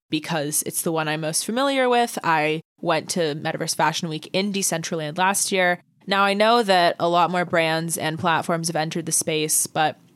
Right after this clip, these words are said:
I find that the biggest issue with this event right now is the fact that it's just so difficult to use the platform. The user experience is not well suited for avatars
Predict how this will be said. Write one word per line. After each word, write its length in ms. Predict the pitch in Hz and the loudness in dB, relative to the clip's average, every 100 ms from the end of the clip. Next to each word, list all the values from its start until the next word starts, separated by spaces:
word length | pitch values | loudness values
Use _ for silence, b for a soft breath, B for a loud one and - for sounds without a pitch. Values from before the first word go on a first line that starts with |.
| _ | _
I 220 | 170 196 240 | 0 0 0
find 400 | 185 160 165 170 | 0 0 -2 -2
that 240 | 151 147 _ _ - | -2 -4 _ _ -10
the 100 | 175 | -2
biggest 400 | 165 185 240 - | 0 0 0 0
issue 480 | 175 - 185 160 160 | -2 -2 -2 -2 -2
with 240 | 151 151 | -4 -4
this 200 | - - | -4 -2
event 300 | 165 165 170 | 0 -2 -2
right 220 | 160 151 | -4 -4
now 360 | 160 156 147 147 | -4 -4 -4 -4
is 200 | - 160 | -6 -6
the 100 | 165 | -8
fact 540 | - 170 165 165 - | -4 0 0 -2 -6
that 280 | 156 151 156 - _ _ - | -4 -2 -2 -6 _ _ -4
it's 220 | 196 - | -2 0
just 200 | 220 - | 0 0
so 320 | - 196 190 | 2 2 2
difficult 640 | 190 202 226 - 170 151 | 0 -4 -6 -2 -2 -2
to 120 | - 180 | -4 -6
use 200 | 175 - | -6 -6
the 80 | |
platform. 580 | 165 233 247 - 165 151 | -2 0 0 -2 -2 -2
The 100 | 156 | -6
user 280 | 175 226 240 | -4 0 0
experience 640 | 233 - 160 156 160 165 - | -2 -4 -2 -2 -4 -6 -6
is 240 | 156 156 165 | -4 -6 -4
not 400 | 175 185 214 - _ _ - | 0 2 2 -2 _ _ -4
well 280 | 170 165 | 0 2
suited 560 | 180 - 180 151 147 - | 2 -2 -2 -2 -2 -4
for 540 | - - 170 156 151 - _ _ 185 | -8 -4 -2 0 -4 -8 _ _ 0
avatars 800 | 185 190 202 196 180 180 175 | 0 0 0 2 4 2 0